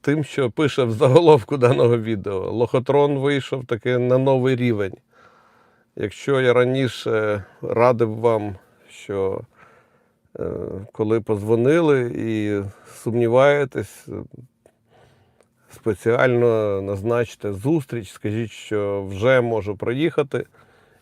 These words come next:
і шахрай вам відразу почне розповідати, що «ні, не їдь, бо я там в командіровці,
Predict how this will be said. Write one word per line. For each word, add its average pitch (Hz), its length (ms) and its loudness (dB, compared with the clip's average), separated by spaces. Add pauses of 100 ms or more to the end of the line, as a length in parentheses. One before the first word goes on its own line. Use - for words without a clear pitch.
(120)
і 110 500 -2
шахрай 135 520 0
вам 120 440 -2 (120)
відразу 107 480 -2
почне 101 440 -8
розповідати, 101 840 -6
що - 240 -14
«ні, 131 320 -4
не 127 180 -6
їдь, 131 280 -8
бо 117 160 -6
я 104 200 -4
там - 180 -12
в - 80 -16
командіровці, 104 960 -8